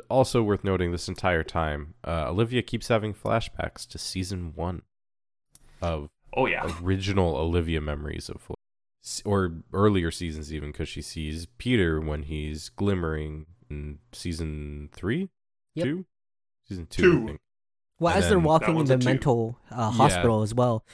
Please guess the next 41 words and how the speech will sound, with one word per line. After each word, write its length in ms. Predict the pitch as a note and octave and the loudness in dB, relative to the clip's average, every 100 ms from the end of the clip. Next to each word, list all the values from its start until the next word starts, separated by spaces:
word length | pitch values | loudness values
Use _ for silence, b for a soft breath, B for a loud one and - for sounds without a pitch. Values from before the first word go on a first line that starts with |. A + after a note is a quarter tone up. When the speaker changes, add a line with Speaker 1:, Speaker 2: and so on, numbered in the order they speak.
| B | B
Speaker 3:
she 120 | - C#3+ | 4 6
gets 160 | C#3 | 8
a 40 | C#3 | 6
flashback 520 | C3+ B2+ - A#2+ - | 4 4 4 2 0
to 260 | - A#2+ A#2 | -2 0 0
when 340 | A2+ A#2 A2 | 0 0 0
she 220 | A2+ A#2+ | -2 -4
saw, 400 | A2 A#2 G#2+ G#2 | -2 0 0 0
Speaker 1:
The 120 | G2 G2+ | -2 -2
Speaker 3:
um, 140 | G#2 | 2
Walter 280 | B2+ C3+ C#3+ | 6 8 6
for 140 | - | 6
the 80 | - | 2
first 320 | G#2+ A2+ D#2+ | 4 2 0
Speaker 1:
pilot. 160 | A#2+ A#2 | -2 -2
Speaker 3:
time 300 | A#2 A#2 A#2 _ b b | 0 -2 -4 _ b b
in 80 | A#2 | 0
the 80 | G#2+ | 2
pilot, 500 | - C3+ C3+ B2 A2 | 4 6 6 4 0
and 160 | A#2 A2+ | -2 0
we 120 | A#2+ | 2
hear 200 | C#3 B2 | 2 2
Peter's 300 | - A2+ G2+ | 2 0 0
voice 280 | A#2 A#2 - | 0 0 -2
going, 360 | A2 G#2 G2+ | -4 -2 0
"Nah, 220 | A#2+ A#2+ | 2 2
I'm 80 | A#2 | 2
gonna 120 | A#2 | 0
stay 240 | G#2+ - G#2+ | -4 -2 -2
out 200 | G2+ G2+ | -4 -4
here," 360 | B2+ G#2+ G2 - _ _ _ _ _ | -2 -2 -6 -12 _ _ _ _ _
which 180 | C3+ A2 | -6 -4
is 100 | A2 | -2
why 160 | G#2+ G#2+ | 0 0
she 200 | - A2+ | 2 -2
saw 500 | G2+ A2+ A2 G#2+ G#2 | 0 0 0 -2 -4
Walter 360 | A2 A2 G#2+ G#2 | -4 -4 -2 -2
by 140 | G2+ | -2
herself 360 | F2+ - A2 - | -4 -4 -4 -6
first, 360 | - - - | -12 -12 -12
right? 180 | G2 A2+ | -10 -12